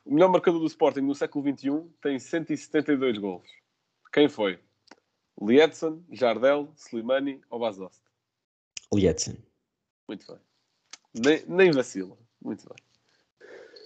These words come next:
Speaker 1: Sporting te-, o Sporting tem um médio com mais golos na Europa numa só época. Quem é?
Speaker 2: Bruno Fernandes.
Speaker 1: Trinta e dois golos. Pronto, isto era dado, desculpa lá.
Speaker 2: <laughs>
Speaker 1: Agora uma,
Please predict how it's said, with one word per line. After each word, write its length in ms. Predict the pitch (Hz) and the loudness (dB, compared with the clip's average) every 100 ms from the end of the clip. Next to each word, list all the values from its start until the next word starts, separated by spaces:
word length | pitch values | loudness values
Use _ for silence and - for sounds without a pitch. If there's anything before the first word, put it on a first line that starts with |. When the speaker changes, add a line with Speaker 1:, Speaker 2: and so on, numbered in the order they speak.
| _ _ _ _ _ _ | _ _ _ _ _ _
Speaker 1:
Sporting 460 | - - 190 190 175 | 0 6 6 6 2
te-, 240 | 175 - - | 0 -10 0
o 60 | 160 | 0
Sporting 500 | - 170 175 180 170 | 4 4 4 2 0
tem 180 | 175 | 2
um 80 | 160 | 2
médio 540 | 147 160 165 160 170 170 _ _ | 4 4 4 0 -8 -10 _ _
com 120 | 156 | -6
mais 280 | 147 160 135 | -2 -2 -2
golos 180 | 165 147 | -4 -4
na 80 | |
Europa 300 | 147 151 151 | -4 -4 -4
numa 180 | 147 147 | -6 -6
só 220 | 143 127 | -8 -8
época. 280 | 104 - 95 _ _ _ | -8 -14 -20 _ _ _
Quem 220 | 139 117 | -8 -8
é? 100 | 98 _ _ _ _ _ _ _ _ _ - | -10 _ _ _ _ _ _ _ _ _ -10
Speaker 2:
Bruno 180 | 98 90 | -8 -8
Fernandes. 640 | - - 98 95 110 - - _ _ _ _ - | -12 -10 -8 -8 -10 -16 -20 _ _ _ _ -16
Speaker 1:
Trinta 260 | 110 101 | -14 -10
e 40 | 98 | -10
dois 180 | 98 92 | -10 -10
golos. 360 | 92 80 - - | -12 -14 -18 -14
Pronto, 200 | - - | -12 -10
isto 120 | - | -4
era 160 | 95 113 | 0 2
dado, 280 | 90 80 - | 0 -4 -14
desculpa 320 | - - 90 | -16 -8 -6
lá. 200 | 65 - _ - | -6 -10 _ -2
Speaker 2:
<laughs> 840 | 110 101 120 120 _ - - - | 0 4 2 2 _ -14 -14 0
Speaker 1:
Agora 320 | 131 165 180 | 4 6 6
uma, 340 | 151 127 113 | 2 0 -4